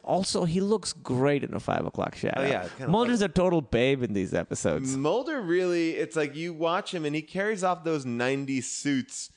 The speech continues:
Speaker 1: Oh, yeah.
Speaker 2: really well. He
Speaker 1: Yeah.
Speaker 2: really well. I was like, "Wow, he, he still, it still works."
Speaker 1: I don't love his haircut in this episode. I don't know why. It's just shorter or something.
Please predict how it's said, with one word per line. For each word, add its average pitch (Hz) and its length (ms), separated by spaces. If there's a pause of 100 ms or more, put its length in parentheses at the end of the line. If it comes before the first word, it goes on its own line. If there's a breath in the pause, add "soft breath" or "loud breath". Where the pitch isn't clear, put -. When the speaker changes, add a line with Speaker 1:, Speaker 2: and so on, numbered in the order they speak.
(100)
Speaker 1:
Oh, 151 120
yeah. 139 280
Speaker 2:
really 226 180
well. 254 420 (120)
He 156 80
Speaker 1:
Yeah. 196 160
Speaker 2:
really 143 140
well. 208 260
I 131 40
was 123 100
like, 127 140
"Wow, 233 200
he, 185 220
he 170 120 (180)
still, 240 540
it 220 100
still 247 200
works." 254 280
Speaker 1:
I 240 80
don't 311 220
love 277 100
his 208 140
haircut 180 400
in 139 80
this 131 160
episode. 127 340
I 139 80
don't 156 140
know 160 80
why. 135 220
It's 123 220
just 143 200
shorter 156 480
or 160 120
something. 160 380